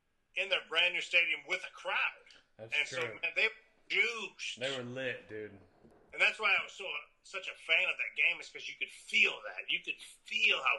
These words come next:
Speaker 1: fucking juiced they were. But I don't think they bring that on the road to Pittsburgh. I think Pittsburgh whips their ass, to be honest with you.
Speaker 2: Yeah, no, that's a, that's a great,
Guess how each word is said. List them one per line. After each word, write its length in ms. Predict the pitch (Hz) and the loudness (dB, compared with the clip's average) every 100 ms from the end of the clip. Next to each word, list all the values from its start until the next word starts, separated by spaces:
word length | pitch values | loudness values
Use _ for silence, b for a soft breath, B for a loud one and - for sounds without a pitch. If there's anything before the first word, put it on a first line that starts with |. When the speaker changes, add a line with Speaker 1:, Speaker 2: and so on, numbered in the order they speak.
| - | -2
Speaker 1:
fucking 420 | 160 156 - 117 107 | 0 0 0 -8 -2
juiced 380 | 147 160 147 | 0 0 -2
they 140 | 123 113 113 | -2 -2 -2
were. 240 | 113 110 _ b b b b - | -4 -4 _ b b b b 4
But 120 | 160 | 4
I 100 | 170 | 6
don't 140 | 190 185 | 0 2
think 160 | 180 165 | 0 0
they 80 | 151 - | -6 -6
bring 160 | 151 147 | -8 -6
that 80 | 139 | -6
on 100 | 123 | -6
the 80 | 117 | -12
road 120 | 120 | -18
to 80 | _ | _
Pittsburgh. 440 | 117 110 - 113 117 | -14 -14 -16 -12 -8
I 60 | 143 | -8
think 120 | 131 - | -8 -12
Pittsburgh 380 | 123 - 123 117 _ _ - | -14 -12 -14 -14 _ _ -12
whips 240 | 131 - | -12 -10
their 100 | 117 110 | -6 -2
ass, 80 | 107 | -2
to 60 | - | -2
be 80 | 117 | 0
honest 260 | 113 107 | 0 -2
with 120 | 117 107 | -8 -12
you. 80 | - _ _ _ _ _ _ 107 120 | -16 _ _ _ _ _ _ -8 -4
Speaker 2:
Yeah, 160 | 151 - - 101 | -4 -6 -18 -10
no, 180 | 127 127 | -6 -6
that's 180 | 127 | -6
a, 140 | 143 123 90 | -10 -12 -12
that's 180 | 110 113 | -14 -12
a 40 | |
great, 320 | 117 127 123 | -8 -4 -6